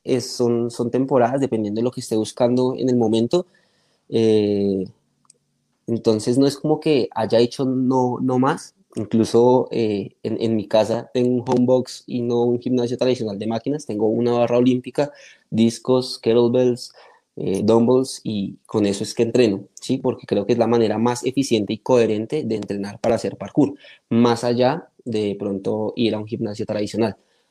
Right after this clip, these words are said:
No está de más de pronto para mejorar algunos aspectos físicos, pero realmente vivo encantado con la disciplina.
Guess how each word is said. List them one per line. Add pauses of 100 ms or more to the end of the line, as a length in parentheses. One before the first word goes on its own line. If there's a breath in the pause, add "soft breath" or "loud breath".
(120 soft breath)
No
está
de
más
de
pronto
para
mejorar
algunos
aspectos
físicos, (400)
pero
realmente
vivo
encantado
con
la
disciplina.